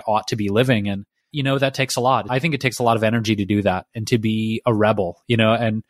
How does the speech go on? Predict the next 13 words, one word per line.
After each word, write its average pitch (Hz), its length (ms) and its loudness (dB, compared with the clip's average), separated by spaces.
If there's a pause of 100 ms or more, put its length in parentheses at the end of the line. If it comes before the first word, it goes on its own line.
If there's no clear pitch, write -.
(400)
<laughs> - 440 -6
I'm 147 160 0
already 160 280 4
an 143 40 0
incredibly 135 540 2
rebellious 120 480 2
person. 110 380 0
So 110 160 2
I 110 60 2
think 120 260 0
the 120 80 -2
journey 117 400 2
to 104 400 -2